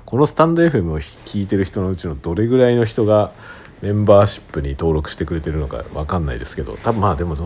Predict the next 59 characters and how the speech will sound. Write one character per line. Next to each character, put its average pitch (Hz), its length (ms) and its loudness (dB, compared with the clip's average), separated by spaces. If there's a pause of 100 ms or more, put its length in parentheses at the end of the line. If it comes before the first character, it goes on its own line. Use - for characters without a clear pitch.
(220)
メ 98 100 -2
ン 185 140 0
バ 180 100 2
ー 175 40 0
シ 185 120 -10
ッ 185 40 -12
プ - 140 -6
に 87 80 0
登 117 200 -2
録 127 140 -4
す 127 100 -6
る 123 40 -2
よ 127 60 -2
う 110 40 -2
な 82 60 -4
人 - 120 -6
は 73 60 -6
こ 85 100 -6
れ 90 60 -2
も 95 100 -4
聞 98 140 -8
い - 20 -4
て 92 80 -6
く 95 100 -8
れ 92 80 -6
て - 80 -10
る 101 80 -6
気 95 140 -8
は 85 80 -4
す - 120 -12
る 71 100 -6
な 69 100 -8
っ 71 40 -14 (1600)
て 90 80 -10
い 82 60 -2
う 80 60 -4
感 73 200 -4
じ 65 100 -8
で、 67 80 -8
メ 71 140 -6
ン 73 80 -4
バ 71 140 -10
ー - 20 -16
さ - 180 -16
ん - 60 -14
は、 - 360 -16 (320)
え - 140 -16
ー、 - 60 -14
楽 67 120 -8
し - 100 -8
み 107 60 0
に 95 60 0
し - 300 -2
て - 140 -4
て - 180 -10
く 101 140 -14
だ 76 120 -14
さ - 240 -16
い。 78 40 -12